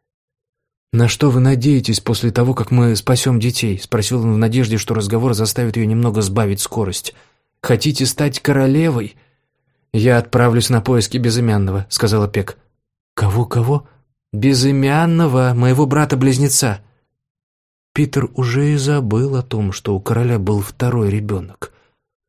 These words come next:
Саймон так и не рассказал, что с ним случилось.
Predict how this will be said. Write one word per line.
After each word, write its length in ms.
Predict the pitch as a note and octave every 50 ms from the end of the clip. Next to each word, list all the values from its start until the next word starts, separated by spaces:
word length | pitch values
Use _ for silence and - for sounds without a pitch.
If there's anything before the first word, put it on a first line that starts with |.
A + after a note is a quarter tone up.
| _ _ _
Саймон 480 | - - - C3 C3+ C3+ C3+ C3 B2
так 180 | - C#3 B2+ -
и 40 | C3+
не 100 | C3+ C3+
рассказал, 540 | C3 B2+ B2+ - C#3+ C3 B2 D3+ D3+ C3+ -
что 180 | - - C#3
с 80 | C3 -
ним 140 | C3+ C3 -
случилось. 680 | - C3+ C#3+ C#3 - - D#3 B2 G#2 G2 - -